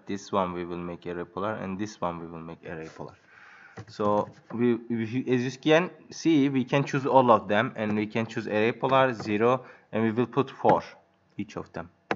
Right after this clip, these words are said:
three sixty. Okay, so let's check if everything is okay. So this is,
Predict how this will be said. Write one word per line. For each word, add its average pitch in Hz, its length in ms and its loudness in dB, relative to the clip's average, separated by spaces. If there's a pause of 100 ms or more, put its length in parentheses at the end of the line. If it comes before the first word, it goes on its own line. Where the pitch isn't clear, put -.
(580)
three 107 200 -2
sixty. - 480 -10 (1700)
Okay, 107 320 -4 (500)
so 120 220 8
let's 143 280 4
check 160 240 0
if 135 200 -4
everything 123 480 -2
is 117 160 -2
okay. 104 480 -2 (1040)
So 110 280 0
this 110 340 -6
is, 123 240 -2